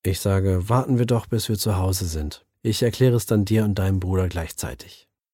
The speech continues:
Den Kindern gleichzeitig die Situation zu erklären, scheint für mich leichter zu sein als für sie.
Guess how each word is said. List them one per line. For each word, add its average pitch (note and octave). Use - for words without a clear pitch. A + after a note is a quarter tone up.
Den A#2+
Kindern C3
gleichzeitig A2
die G#2+
Situation G2+
zu -
erklären, G2
scheint F#2+
für G2
mich F2+
leichter F2+
zu -
sein G2
als F#2+
für F2
sie. F2+